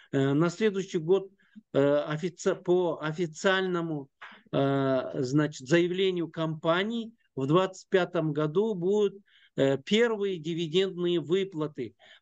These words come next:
Поэтому я, э, всех, э, э, хочу, э, значит, обрадовать тем, что вот эти вот ваши ожидания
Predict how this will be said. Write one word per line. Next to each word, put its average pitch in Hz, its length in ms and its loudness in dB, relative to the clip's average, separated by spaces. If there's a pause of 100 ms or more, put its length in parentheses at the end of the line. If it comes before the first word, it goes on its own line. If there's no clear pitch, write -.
Поэтому 185 640 2
я, 180 520 -4 (280)
э, 139 420 0
всех, 190 580 0
э, 147 480 -2 (460)
э, 143 380 0 (500)
хочу, 175 580 2 (460)
э, 135 240 2
значит, 160 400 -2
обрадовать 160 580 0
тем, 220 220 -2
что 160 320 -2 (260)
вот 170 220 4
эти 190 220 2
вот 160 240 -4 (220)
ваши 175 460 2
ожидания 165 880 0